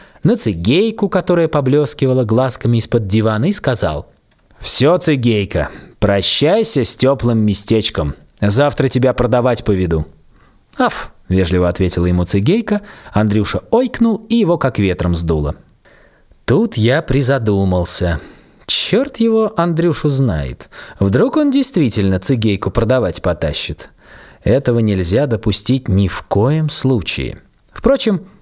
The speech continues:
я понадеялся на его вечернее пиво, потому что Андрюша загорается быстро, но пиво практически всегда тушило любые его печали. Кроме того, я твердо решил, что Цигейку не дам продавать ни под каким видом.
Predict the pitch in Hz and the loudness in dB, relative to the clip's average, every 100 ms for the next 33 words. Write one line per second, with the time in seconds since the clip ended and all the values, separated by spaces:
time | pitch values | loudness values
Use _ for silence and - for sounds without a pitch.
0 | _ - 117 202 - 139 127 110 131 117 | _ -2 0 0 0 0 0 0 0 0
1 | 98 - 107 - - - 104 101 95 104 | -2 -2 -2 -6 -10 0 2 2 2 0
2 | 98 - 98 90 92 92 - 110 101 78 | 0 0 0 2 0 0 -2 0 2 0
3 | 65 - - - - - 98 101 - 92 | -4 -8 -20 -12 -4 0 2 0 -2 -2
4 | 87 87 139 190 - 73 - - - 80 | 0 0 2 0 -2 -4 -6 -10 -4 0
5 | 87 87 85 113 104 - 80 78 214 226 | 0 0 0 0 -2 -4 -2 0 0 -2
6 | - 185 156 98 90 - 208 254 233 190 | -2 -2 0 0 -2 -2 0 0 0 -2
7 | 180 - 180 - 156 - 147 - 73 73 | -4 -2 -2 -2 -4 -2 -2 -2 -4 -2
8 | 117 156 110 90 - 131 185 156 90 76 | -2 0 -2 -2 0 2 2 0 0 -2
9 | 73 131 196 165 82 71 87 - 78 - | 0 0 0 -2 -2 -2 -2 -2 -4 -2
10 | 69 69 67 67 - _ _ - _ - | -2 -4 -4 -8 -10 _ _ -20 _ -4
11 | - 139 254 285 269 262 254 120 92 - | 0 2 2 2 0 2 2 2 -2 0
12 | 92 92 95 113 143 185 - 240 - - | 0 2 2 2 2 0 0 0 0 -4
13 | 87 - 80 76 82 82 - 98 98 87 | -4 -2 -4 0 0 0 2 2 2 2
14 | 131 127 131 135 135 139 - 214 311 254 | 0 0 0 0 2 0 2 2 2 2
15 | 226 - 180 156 147 92 90 76 69 69 | 0 0 0 0 2 0 0 0 -2 -6